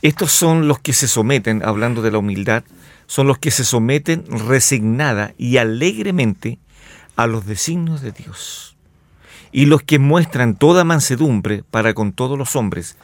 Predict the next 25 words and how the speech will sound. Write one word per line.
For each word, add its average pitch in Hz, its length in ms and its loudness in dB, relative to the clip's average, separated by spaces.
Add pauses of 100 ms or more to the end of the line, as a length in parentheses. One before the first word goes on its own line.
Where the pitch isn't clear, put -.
(160)
cita 135 460 0
a 107 80 2
Tito, 117 380 -2
capítulo 107 460 -4
tres, 117 220 -2
versículo 107 460 -6
dos. 101 280 -12 (540)
Los 147 120 4
que 156 120 2
pueden 180 300 6
aguantar 135 480 0
una 151 200 2
provocación 110 640 -2
sin 143 200 -6
encenderse 113 640 -4
en 113 80 -8
ira, 110 220 -8 (800)
sino 131 240 0
perma-, 117 460 0
per-, 120 260 -2
eh, 113 80 -2
sino 120 240 -4
permaneciendo 117 580 -2
en 110 60 -2
silencio 107 680 -2